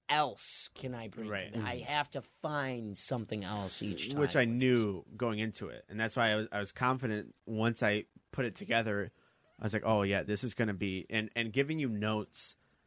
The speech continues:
Speaker 2: I loved because, like, w-, we would, we would work scenes and,
Speaker 1: Mm-hmm.
Speaker 2: like, "All right, stop in the middle," and,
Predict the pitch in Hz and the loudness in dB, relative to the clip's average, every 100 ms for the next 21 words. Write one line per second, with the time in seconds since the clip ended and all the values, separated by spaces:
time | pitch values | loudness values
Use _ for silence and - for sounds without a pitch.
0 | _ _ 110 110 104 110 95 92 101 107 | _ _ -2 0 4 4 2 -4 -6 -4
1 | 98 98 110 76 107 107 101 104 110 104 | -4 -4 -4 -2 0 0 0 -2 0 2
2 | 104 117 - - 98 95 104 - _ _ | 4 2 2 0 2 0 -4 -8 _ _
3 | _ 135 107 104 98 104 101 95 110 104 | _ 0 2 2 0 2 0 2 2 2
4 | 107 98 95 104 98 98 | -2 -2 -2 -2 -4 -6